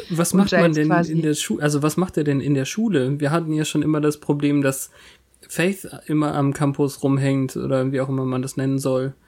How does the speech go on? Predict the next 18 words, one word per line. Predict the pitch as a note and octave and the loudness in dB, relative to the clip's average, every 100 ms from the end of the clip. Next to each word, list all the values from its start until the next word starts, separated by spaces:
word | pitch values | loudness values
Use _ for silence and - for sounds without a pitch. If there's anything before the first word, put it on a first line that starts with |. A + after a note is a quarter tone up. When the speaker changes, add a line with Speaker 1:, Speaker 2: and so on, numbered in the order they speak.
| _ _ _ _ _ - | _ _ _ _ _ -6
Speaker 1:
Und | C#3+ C#3 | -2 0
jetzt | C3+ | 0
ist | D3 - | -2 -2
da | C3+ | 0
auch | C3+ | 2
noch | C#3+ C3+ | 0 0
so | C#3+ | 0
ein | |
Erwachsener, | A#2+ B2+ D3 - F3+ G#3 A3 G#3+ | -2 -2 -2 -2 -2 0 0 0
der | F3 D#3+ E3 | 0 0 0
mitten | D#3+ E3+ D#3 F3 F3 | -2 -2 -2 0 0
in | D3+ | 0
der | D#3 | 0
Schule | - E3+ E3 E3 E3 | 0 0 2 0 0
einfach | D3 D3 D3+ - | -2 -4 -6 -6
immer | D3+ D#3 | -2 0
mit | D3 D3 | 0 0
rumhängt. | D3+ F#3 G3+ G#3 - | 0 2 0 -4 -12